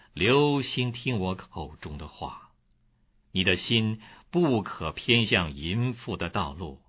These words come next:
不要迷入她的途径。因为被她伤害扑倒的不少，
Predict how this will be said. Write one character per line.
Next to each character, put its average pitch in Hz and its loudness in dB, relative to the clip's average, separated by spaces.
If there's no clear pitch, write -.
不 123 2
要 117 6
迷 95 0
入 127 0
她 - -12
的 82 -8
途 71 -12
径。 69 -8
因 87 0
为 78 -2
被 131 8
她 98 -2
伤 143 2
害 98 2
扑 202 -2
倒 - -6
的 82 -14
不 67 -10
少， - -6